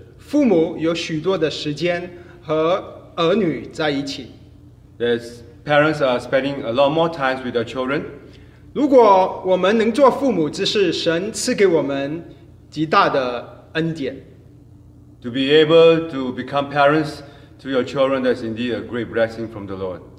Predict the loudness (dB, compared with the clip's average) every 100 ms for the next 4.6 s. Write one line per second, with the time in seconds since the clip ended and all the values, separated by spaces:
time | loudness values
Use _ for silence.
0 | -20 -20 -12 -4 0 0 0 0 2 4
1 | 2 0 -4 -4 -6 -16 -20 -20 -20 -8
2 | 0 2 2 0 2 0 0 -2 -6 -2
3 | 2 2 2 -2 -2 -8 -12 2 2 2
4 | -2 -6 -8 -6 -4